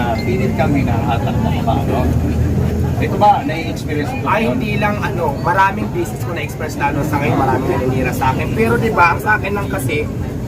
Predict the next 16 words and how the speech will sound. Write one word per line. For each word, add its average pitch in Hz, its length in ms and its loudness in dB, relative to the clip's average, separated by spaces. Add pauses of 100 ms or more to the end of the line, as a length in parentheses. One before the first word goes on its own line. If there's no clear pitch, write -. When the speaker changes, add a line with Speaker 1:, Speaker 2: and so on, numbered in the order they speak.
(180)
Speaker 2:
dito 233 240 2
pa 247 160 2
rin 233 80 2
ako 226 240 2
magdidepende 196 640 0
sa - 140 -2
mga - 260 -2
taong - 320 2
naniniwala - 560 -2
kasi - 240 -2
mayroong 226 240 0
mga 190 220 0
basher 170 340 -2
na 160 160 -2
dalawa, 160 400 -2
tatlo. 143 460 -4